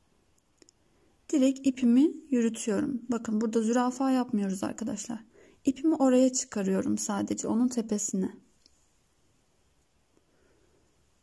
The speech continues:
Bu şekilde ipimi direkt zürafanın tepesine çıkardım.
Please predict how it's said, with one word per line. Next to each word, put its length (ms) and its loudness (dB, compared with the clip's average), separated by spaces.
Bu 60 -2
şekilde 440 -4
ipimi 400 0
direkt 340 -2
zürafanın 560 -2
tepesine 500 -4
çıkardım. 580 -8